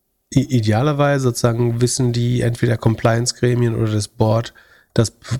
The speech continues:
bevor Sam Altman irgendwo auch nur zehntausend Dollar investiert. Oder man kann auch irgendeine Grenze oder so definieren, unter der man's nicht beobachtet. Aber,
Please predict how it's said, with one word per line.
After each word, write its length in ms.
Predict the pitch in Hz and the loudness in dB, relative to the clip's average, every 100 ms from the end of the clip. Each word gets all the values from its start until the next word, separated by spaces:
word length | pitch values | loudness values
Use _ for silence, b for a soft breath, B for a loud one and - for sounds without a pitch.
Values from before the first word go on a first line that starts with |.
| - | 0
bevor 500 | 110 - - 120 117 | -2 -2 -2 0 0
Sam 180 | - 107 | -2 -2
Altman 420 | 113 110 113 107 | -2 0 0 0
irgendwo 420 | 117 117 113 120 | 0 0 0 -2
auch 160 | 107 104 | 0 0
nur 120 | 107 | 0
zehntausend 500 | - 104 101 98 98 | 0 0 0 -2 0
Dollar 200 | 98 90 | -2 -2
investiert. 500 | 101 101 - 120 - _ - | -4 -4 -2 -6 -8 _ -2
Oder 240 | 101 92 - B B B B - | 0 0 -4 B B B B -4
man 100 | 82 | -4
kann 160 | - 98 | 2 0
auch 120 | 92 | 2
irgendeine 800 | 98 101 104 98 95 92 92 92 _ _ _ _ | 0 0 0 0 0 0 -2 -4 _ _ _ _
Grenze 460 | - 92 98 - 101 | -2 0 0 0 -2
oder 180 | 95 92 | 0 -2
so 160 | 92 | -2
definieren, 720 | 95 90 104 98 95 98 95 - _ _ - | -2 -2 -2 0 0 -2 -6 -12 _ _ -2
unter 260 | 117 104 | 0 0
der 160 | 101 98 | 0 0
man's 240 | 98 95 | -2 -2
nicht 160 | 120 120 | -4 0
beobachtet. 500 | 127 123 117 - 123 | -2 0 -2 -4 -4
Aber, 240 | 107 104 | -2 -4